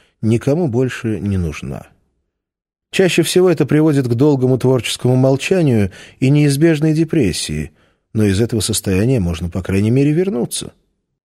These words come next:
Скажем, Юрий Вяземский – Первоклассный дебютант восьмидесятых,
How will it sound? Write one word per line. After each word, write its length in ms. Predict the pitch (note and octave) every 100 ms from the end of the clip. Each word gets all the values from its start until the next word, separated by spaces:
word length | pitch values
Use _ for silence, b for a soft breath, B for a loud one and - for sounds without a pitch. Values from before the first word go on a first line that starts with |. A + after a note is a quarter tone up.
| _ -
Скажем, 480 | - E3+ D3+ D3+
Юрий 360 | F#2+ C3 D3+ C#3+
Вяземский – 760 | C3 F#2 D#2 B1 - - - - _ _
Первоклассный 640 | - F2+ F2+ G2 C3+ - G2
дебютант 480 | F2 E2+ G#2 A2 F#2
восьмидесятых, 840 | E2+ E2 D#2+ D#2+ F#2+ A2+ G2 -